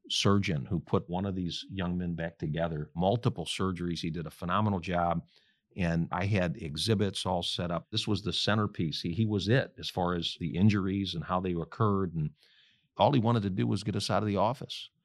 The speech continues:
He wouldn't elaborate on anything in the deposition. He gave us barely what we needed, but it was all like, "Yep, yes, sure. And, and doctor, can you explain this? Uh, it's this."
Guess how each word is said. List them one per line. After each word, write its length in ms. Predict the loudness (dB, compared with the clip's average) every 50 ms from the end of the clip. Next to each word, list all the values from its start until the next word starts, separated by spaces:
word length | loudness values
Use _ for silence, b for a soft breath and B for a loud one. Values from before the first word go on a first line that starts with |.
| _ -4
He 80 | 0
wouldn't 240 | 2 4 4 4 4
elaborate 420 | 4 4 2 4 4 2 2 2
on 100 | 2 2 2
anything 280 | 0 0 2 2 2
in 60 | 2 2
the 60 | 2
deposition. 640 | 0 0 0 0 -2 -2 -2 -2 0 0 -2 0 0
He 120 | 0 2
gave 220 | 4 6 6 6 6
us 140 | 4 4 2 0 -4 -4
barely 480 | -2 2 4 6 6 6 6 4 4
what 180 | 4 4 2 2
we 80 | 2 2
needed, 280 | 2 2 2 2 2 0
but 80 | 0
it 60 | 0
was 120 | 0 2 4
all 120 | 6 6
like, 160 | 6 4 4
"Yep, 240 | 4 4 4 4 2 _ _ _ _ _
yes, 380 | 0 2 2 2 2 0 -4 -8 -12 _
sure. 380 | -2 2 4 4 4 4 0 -2 -2
And, 140 | 0 0 0
and 120 | 2 2 4
doctor, 280 | 6 6 6 4 2
can 160 | 2 4 4 4
you 40 | 4
explain 360 | 2 0 0 2 2 4 4
this? 300 | 4 4 2 2 -2 -4 -4 -2
Uh, 160 | -2 -2 -2 -2
it's 140 | -6 -2 2
this." 300 | 2 2 2 0 -2